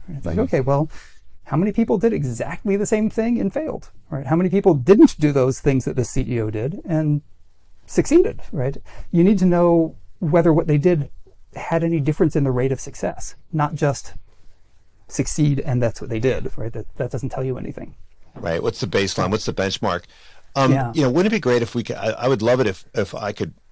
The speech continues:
Speaker 2: reconstruct something like that for, you know, when I think somebody's scamming me and they're not, <laughs> when,
Speaker 1: Yeah.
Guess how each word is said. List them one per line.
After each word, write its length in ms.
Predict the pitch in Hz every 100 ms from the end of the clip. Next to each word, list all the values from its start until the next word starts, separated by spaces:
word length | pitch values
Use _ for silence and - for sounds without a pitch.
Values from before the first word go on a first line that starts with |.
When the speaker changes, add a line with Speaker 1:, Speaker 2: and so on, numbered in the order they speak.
| -
Speaker 2:
reconstruct 760 | 110 110 107 90 - 95 87 -
something 400 | - 101 95 87
like 280 | 87 82 -
that 240 | 87 82 -
for, 480 | - 107 87 85 78 - - - - - - - - -
you 140 | 117
know, 340 | 101 92 87 82
when 240 | 113 107
I 80 | 98
think 300 | 95 135 131
somebody's 440 | - 113 101 98
scamming 340 | - 104 92 90
me 120 | 87
and 100 | 87
they're 100 | 87
not, 320 | 87 85 - -
<laughs> 580 | - - - - 208 -
when, 140 | 165
Speaker 1:
Yeah. 220 | 143 151